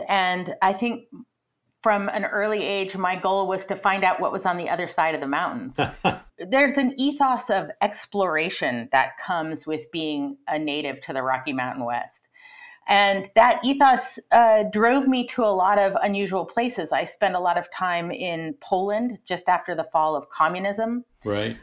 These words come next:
Speaker 1: I spent some time in China under martial law, uh, after the Tiananmen Square massacre.
Speaker 2: So when you, with the focus on, on displaced people, that too, was that something that, how should we put this,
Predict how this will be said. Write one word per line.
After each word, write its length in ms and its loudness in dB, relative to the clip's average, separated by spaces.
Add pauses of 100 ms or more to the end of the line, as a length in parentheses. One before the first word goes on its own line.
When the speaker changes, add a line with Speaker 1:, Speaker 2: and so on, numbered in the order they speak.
Speaker 1:
I 560 2
spent 300 2
some 120 -2
time 220 -2
in 160 -6
China 840 0
under 260 -2
martial 440 -2
law, 520 2 (440)
uh, 260 0
after 260 -4
the 100 -8
Tiananmen 440 -4
Square 340 -2
massacre. 720 -4 (800)
Speaker 2:
So 280 4
when 260 4
you, 280 2 (180)
with 200 4
the 80 2
focus 640 2
on, 560 2
on 160 2
displaced 540 0
people, 500 -2 (300)
that 440 0
too, 240 2
was 260 0
that 200 0
something 640 0 (320)
that, 420 2 (1080)
how 120 2
should 120 -4
we 120 0
put 220 -6
this, 320 -6